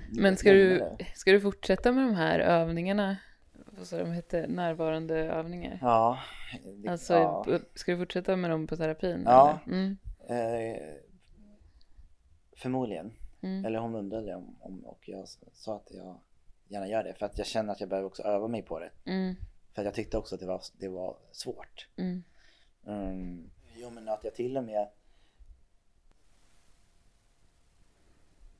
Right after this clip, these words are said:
Speaker 2: ja, men vill, ska, eller jag funderar i alla fall på att börja med någon slags meditation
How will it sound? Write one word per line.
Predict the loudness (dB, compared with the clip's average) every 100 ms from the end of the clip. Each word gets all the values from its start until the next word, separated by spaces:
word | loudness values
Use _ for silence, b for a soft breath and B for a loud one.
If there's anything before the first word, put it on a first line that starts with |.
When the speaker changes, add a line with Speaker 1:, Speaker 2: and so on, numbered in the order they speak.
| -20 _ _ _ _ -12
Speaker 2:
ja, | -2 0
men | 0 -4 -10 -14 -4
vill, | -2 -2 -4 -16 -20 -18 -16
ska, | -10 -6
eller | 2 6
jag | 6 6 0 -6
funderar | -2 4 8 8
i |
alla | 6
fall | 0 -2
på | -2
att | 4
börja | 2 4 0
med | -2
någon | -4 -6
slags | -8 -10 -6
meditation | -4 -4 -4 -2 0 0 -4 -14